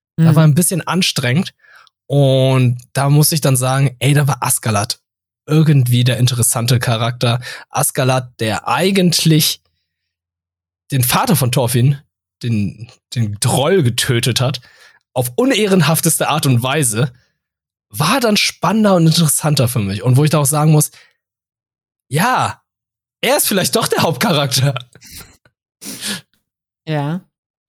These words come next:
Speaker 2: Ja, doch, also ich, ich finde, das finde, das macht Vinland Saga auf jeden Fall sehr gut, dass es viele interessante Charaktere irgendwie darstellt, die halt nicht nur schwarz oder weiß sind, sondern so ein bisschen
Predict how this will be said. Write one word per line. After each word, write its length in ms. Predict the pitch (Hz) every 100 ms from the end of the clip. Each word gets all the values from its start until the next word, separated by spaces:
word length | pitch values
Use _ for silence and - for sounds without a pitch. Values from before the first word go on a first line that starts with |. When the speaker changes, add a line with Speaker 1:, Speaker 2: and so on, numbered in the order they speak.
| _
Speaker 2:
Ja, 100 | 170
doch, 160 | 180 208
also 200 | 180 170
ich, 140 | 214
ich 140 | 208 -
finde, 200 | 233 226
das 140 | 208 -
finde, 160 | 240
das 100 | 220
macht 200 | 214 202
Vinland 260 | 202 208 202
Saga 200 | 190 185
auf 80 | 180
jeden 120 | 190
Fall 140 | 190
sehr 100 | 180
gut, 160 | 175 185
dass 120 | 175
es 120 | 175 -
viele 300 | - 202 185
interessante 540 | 180 - 165 175 170
Charaktere 540 | - 160 160 - 185 170
irgendwie 220 | 156 147
darstellt, 460 | 156 156 - 165
die 120 | 151 151
halt 140 | 151
nicht 260 | 180 170 - - - _ 180
nur 160 | 175
schwarz 380 | 170 170 170 170
oder 200 | 156 147
weiß 260 | 156 190 -
sind, 140 | 180
sondern 280 | 156 160 151
so 80 | 151
ein 80 | 151
bisschen 420 | 160 170 156